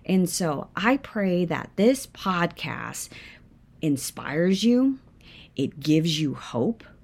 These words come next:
it helps you see Jesus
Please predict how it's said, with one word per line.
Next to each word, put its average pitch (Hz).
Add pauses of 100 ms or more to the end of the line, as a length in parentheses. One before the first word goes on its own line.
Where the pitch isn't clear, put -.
(680)
it 156
helps 185
you 220
see 185
Jesus 175